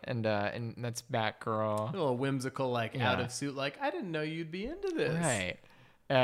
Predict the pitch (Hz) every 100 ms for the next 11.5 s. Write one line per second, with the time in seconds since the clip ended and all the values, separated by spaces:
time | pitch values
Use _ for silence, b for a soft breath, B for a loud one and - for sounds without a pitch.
0 | 120 120 139 139 135 135 135 131 - 139
1 | 131 123 - - _ - 131 123 135 135
2 | 123 - 127 123 117 113 135 127 113 -
3 | - 123 117 117 - - 127 117 113 110
4 | - - b b b b _ _ _ -
5 | - 117 117 123 120 110 104 104 - -
6 | - 139 139 127 117 113 - 113 - 113
7 | 127 120 110 104 104 120 117 127 110 190
8 | 190 - 196 190 208 180 139 107 151 139
9 | 98 92 147 127 143 175 185 117 113 117
10 | 131 120 117 107 104 110 120 120 113 120
11 | 175 120 170 135